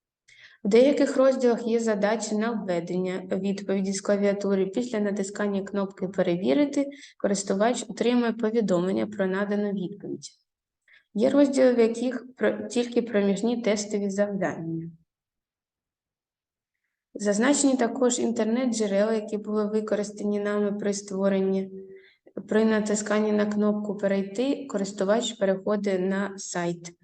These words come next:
Також створений калькулятор. Е, в посібнику є три варіанти загальних тестів по дванадцять балів. З-,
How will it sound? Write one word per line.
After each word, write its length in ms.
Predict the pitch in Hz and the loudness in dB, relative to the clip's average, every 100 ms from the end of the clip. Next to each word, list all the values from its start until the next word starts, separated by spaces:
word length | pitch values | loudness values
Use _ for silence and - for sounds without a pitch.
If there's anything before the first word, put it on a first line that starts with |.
| _ - - - - | _ -20 -20 -18 -4
Також 360 | 196 202 277 285 | -2 4 4 4
створений 640 | - - 190 214 233 226 | 0 -4 2 2 4 0
калькулятор. 680 | 220 202 202 185 165 165 170 170 _ _ _ _ _ _ _ _ _ _ - _ _ - _ - | 0 0 0 0 -2 -6 -10 -12 _ _ _ _ _ _ _ _ _ _ -20 _ _ -20 _ 4
Е, 100 | 208 | 6
в 120 | 202 | 6
посібнику 540 | 208 202 311 320 285 233 | 0 4 8 8 8 4
є 280 | 208 247 | 4 2
три 200 | 226 226 | 4 4
варіанти 540 | 254 226 208 220 - 208 | 4 4 2 2 0 0
загальних 580 | 196 - 220 226 202 - | -2 0 0 0 -2 -2
тестів 420 | 220 226 202 - | -4 -2 -6 -4
по 60 | 190 | -4
дванадцять 520 | 185 190 220 220 214 | 0 0 0 -2 -4
балів. 440 | 190 170 - 185 - _ - _ | -2 -4 -4 -8 -14 _ -20 _
З-, 240 | 196 196 | -8 -6